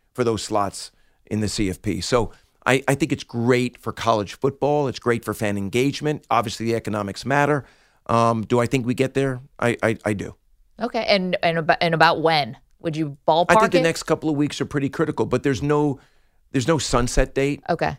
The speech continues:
Speaker 1: But I think the next couple of weeks are critical as we work s-, through some of these issues.
Speaker 2: Okay. And then, uh, the second question that we get a lot of calls on, too, is Texas and Oklahoma and sort of how that is working out. So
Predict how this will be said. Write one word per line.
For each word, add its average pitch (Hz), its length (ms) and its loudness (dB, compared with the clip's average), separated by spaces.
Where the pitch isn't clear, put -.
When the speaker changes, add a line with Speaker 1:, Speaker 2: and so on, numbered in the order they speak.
Speaker 1:
But 127 140 4
I 120 40 0
think 127 160 0
the 123 60 -2
next 120 200 -2
couple 113 220 -4
of 110 60 -2
weeks 113 240 -2
are 107 40 -2
critical 107 320 -2
as 101 120 -4
we 107 60 0
work 104 260 -2
s-, - 80 -8
through 107 160 -4
some 98 180 -4
of 92 60 -6
these 87 180 -6
issues. - 380 -10
Speaker 2:
Okay. 190 320 2
And 214 140 2
then, 214 120 4
uh, 202 80 2
the 196 160 -2
second 285 440 0
question 208 320 2
that 180 120 2
we 180 80 -2
get 175 140 2
a 165 40 2
lot 180 180 2
of 208 80 -2
calls 175 300 2
on, 165 160 4
too, 170 300 0
is 165 140 0
Texas 180 380 2
and 170 80 2
Oklahoma 165 480 2
and 156 100 -2
sort 156 180 0
of 143 60 -2
how 165 300 4
that 156 300 6
is 147 120 -2
working 147 360 -4
out. 131 180 -4
So 170 260 2